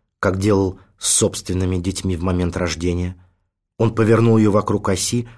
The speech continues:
и осмотрел контуры, углы, внешнюю механику, одновременно дивно старомодную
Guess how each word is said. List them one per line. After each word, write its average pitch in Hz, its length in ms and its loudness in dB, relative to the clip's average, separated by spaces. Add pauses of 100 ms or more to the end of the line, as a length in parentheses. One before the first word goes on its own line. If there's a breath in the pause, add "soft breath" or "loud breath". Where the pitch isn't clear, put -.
(340 loud breath)
и 113 80 0
осмотрел 104 460 2
контуры, 113 640 0 (140)
углы, 104 520 0 (320 loud breath)
внешнюю 104 480 0
механику, 107 720 -2 (300 soft breath)
одновременно 107 680 4
дивно 101 380 2
старомодную 107 840 0